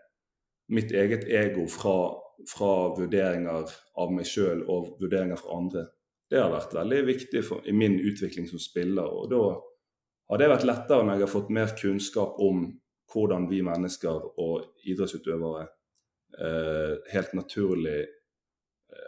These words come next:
har en trang til å beskytte vår, vårt ego i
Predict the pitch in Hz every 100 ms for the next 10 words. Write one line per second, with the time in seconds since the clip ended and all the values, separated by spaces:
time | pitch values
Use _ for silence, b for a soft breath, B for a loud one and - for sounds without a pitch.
0 | 95 95 87 - 98 90 - 82 80 -
1 | 104 104 - 87 85 - - 92 - 90
2 | 87 - 76 - 85 80